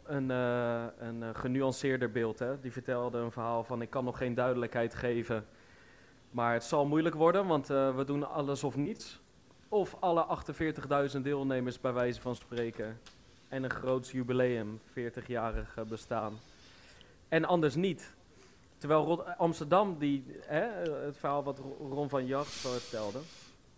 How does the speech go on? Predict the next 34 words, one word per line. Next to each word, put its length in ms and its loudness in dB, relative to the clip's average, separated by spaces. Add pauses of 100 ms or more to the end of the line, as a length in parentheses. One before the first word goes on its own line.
(400)
eh, 180 -6
dat 140 -2
ze 120 -4
wel 140 2
degelijk 400 4
ook 180 0
wilden 280 -2
nadenken 460 2
over 160 -6
verschillende 500 -4
scenario's 840 -4
en 160 -8
afschalen 800 0
en 80 -4
een 60 -6
kleiner 340 -4
deelnemersveld 920 -2
verspreid 520 -4
over 180 -6
twee 260 0
dagen, 420 0
et 100 -10
cetera. 400 -2 (260)
Ja, 140 4
dus 140 2
dan 120 0
proef 240 -2
je 100 0
gewoon 280 4
dat 140 4
daar 260 10
in 120 2
Amsterdam, 540 2
eh, 240 4